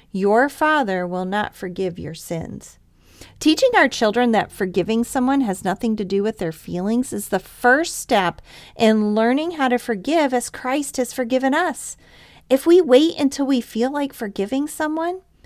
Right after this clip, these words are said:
we simply won't do it. Forgiveness is a choice of our will out of obedience to Jesus Christ. We are to forgive others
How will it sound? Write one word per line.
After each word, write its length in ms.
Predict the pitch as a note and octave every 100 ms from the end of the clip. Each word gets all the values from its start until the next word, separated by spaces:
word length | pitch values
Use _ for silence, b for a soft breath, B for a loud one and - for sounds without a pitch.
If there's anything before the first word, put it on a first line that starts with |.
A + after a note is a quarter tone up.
| _
we 180 | A#3 G4+
simply 500 | - B3+ B3+ C#4+ C#4
won't 320 | C#4+ D4 D4
do 200 | E4+ G#4+
it. 200 | B2 - b b b b
Forgiveness 680 | - A#3+ B3 D4 F4 F#4 F4+
is 160 | D4 A#3+
a 80 |
choice 460 | A3 - B3+ D4+ -
of 120 | D#4
our 160 | D#4 D#4
will 420 | A3 G#3 G3+ - A3
out 140 | C4
of 160 | D4+ D#4+
obedience 800 | B3+ - B3+ D4 C#4+ B3 A3+ -
to 120 | A#3+
Jesus 440 | A#3 A3+ A3+ -
Christ. 680 | - C#4 D4+ B3+ E3 - - B B B _
We 300 | G3 B3+ D4+
are 120 | E4
to 120 | F4+
forgive 540 | - - C4+ B3+ G#3+ -
others 720 | - E4+ F4 A3 G3+ G#3 -